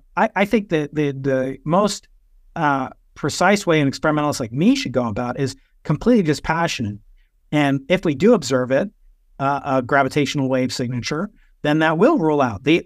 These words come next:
the, by all their admissions, conformal cyclic, quasi-steady state, bouncing mo-, they all say, "No, if you observe that, that will falsify my model." And that's as good as we can get. And then if we do measure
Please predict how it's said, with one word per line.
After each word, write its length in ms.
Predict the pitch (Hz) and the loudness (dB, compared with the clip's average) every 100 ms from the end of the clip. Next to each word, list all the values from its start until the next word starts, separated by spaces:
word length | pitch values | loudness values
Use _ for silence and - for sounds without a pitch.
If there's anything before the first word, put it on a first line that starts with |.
| 170 | -2
the, 140 | 156 | -4
by 280 | 143 175 190 | 2 4 4
all 180 | 208 277 | 6 4
their 200 | 330 190 | 6 2
admissions, 640 | 143 131 98 - - _ _ - | 2 -2 -4 -10 -16 _ _ -4
conformal 420 | 151 143 143 123 | -4 -2 -4 -4
cyclic, 460 | - 196 180 165 | -2 0 2 0
quasi-steady 520 | - 117 117 107 120 117 | 0 -8 -6 -8 -6 -6
state, 460 | - 196 165 151 | -2 0 2 0
bouncing 360 | 147 156 151 156 | -2 -2 0 -2
mo-, 120 | 151 _ _ | -4 _ _
they 120 | 147 | -6
all 200 | - 226 | 2 2
say, 360 | 269 139 131 - - - | 2 0 -2 -4 -10 -2
"No, 300 | 180 190 - | 4 4 2
if 160 | 143 147 | -6 2
you 100 | 202 | 2
observe 320 | 175 165 147 | 4 2 4
that, 200 | 147 143 | 2 2
that 100 | 127 | 0
will 100 | 117 | -2
falsify 600 | - 139 135 131 135 123 | -4 -2 0 -2 -2 0
my 200 | 120 117 | 0 0
model." 420 | 117 113 107 160 _ _ _ _ _ | -2 -2 -8 -12 _ _ _ _ _
And 120 | - 175 | -2 0
that's 200 | 233 220 | 2 0
as 100 | - | 0
good 160 | 202 | 0
as 80 | 170 | 0
we 120 | 165 | -2
can 200 | 151 139 | -2 -2
get. 300 | 139 160 - _ | 2 2 0 _
And 200 | 147 139 | -4 0
then 320 | 160 160 147 _ _ _ | 0 0 -2 _ _ _
if 180 | 170 160 | -2 0
we 180 | 160 143 | 0 -2
do 220 | 127 220 | 0 4
measure 440 | 233 170 147 147 | 6 4 0 -2